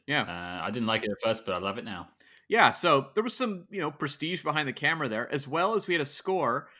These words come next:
Speaker 1: by Thomas Newman, who Thomas Newman, um, well, we're gonna cover him later down the road. I think we may have already actually on the podcast, but he would go on to score Skyfall, Spectre, Bridge of Spies. So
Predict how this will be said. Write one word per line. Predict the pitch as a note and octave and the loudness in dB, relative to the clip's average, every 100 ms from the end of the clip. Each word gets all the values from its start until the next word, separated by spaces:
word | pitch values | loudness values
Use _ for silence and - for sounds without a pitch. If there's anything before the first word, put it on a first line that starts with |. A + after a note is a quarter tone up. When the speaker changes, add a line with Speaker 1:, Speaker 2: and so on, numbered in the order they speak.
| _ _ | _ _
Speaker 1:
by | C#3+ C3+ | 2 2
Thomas | - D#3+ F3 D3 - | 2 2 4 2 -4
Newman, | E3 F#3 C#3+ G#2 C#3+ - _ _ | -2 -2 -2 -6 -8 -14 _ _
who | C#3 C3+ | -2 -2
Thomas | C#3 C#3 D3+ D3 | 2 2 2 -2
Newman, | D#3+ G#3+ D3+ C3 F3 - | -2 -2 -2 -4 -6 -8
um, | G#2+ A2 A2+ A2+ - - | -4 -4 -4 -8 -12 -4
well, | A#2 F3 | 0 0
we're | D#3 | 0
gonna | F#3 G3+ | -2 -4
cover | - F3+ F#3 | -2 0 0
him | F3+ | -2
later | D3+ F#3 G3 | -2 -2 -2
down | E3+ F3 | -2 -2
the | E3+ | -2
road. | F3 E3 | -2 -2
I | A#2+ | -2
think | C4 C4+ | -4 -4
we | |
may | G3 D#3+ | -2 0
have | D#3 | 0
already | C3 C3 A2 C3+ B2+ | 0 0 0 -2 -2
actually | G#2 - A2+ | -4 -6 -10
on | G#2 | -10
the | |
podcast, | - G#2+ G#2+ A#2+ C#3 - | -8 -10 -6 -4 -6 -6
but | B2+ | -6
he | F3 | -4
would | F3 | -4
go | C#3 A#2+ | -4 -4
on | D#3 E3+ | -4 -4
to | C3 | -8
score | - - A#2+ A2+ A2 G#2+ - - | -14 -8 -4 -2 -2 -4 -12 -16
Skyfall, | - - G#2+ B2 C#3 C3+ C#3 - _ | -8 2 4 2 0 -2 -2 -8 _
Spectre, | - - - A2+ - C3+ D#3 - _ _ | -14 -6 -2 -2 -2 -6 -6 -8 _ _
Bridge | - A#2+ B2+ | -2 0 0
of | B2+ | -4
Spies. | - - B2+ B2 C#3+ E3+ - _ _ _ | -4 -2 2 2 2 -2 -10 _ _ _
So | - - B2+ B2 A#2 C#3 | -6 4 6 6 4 -2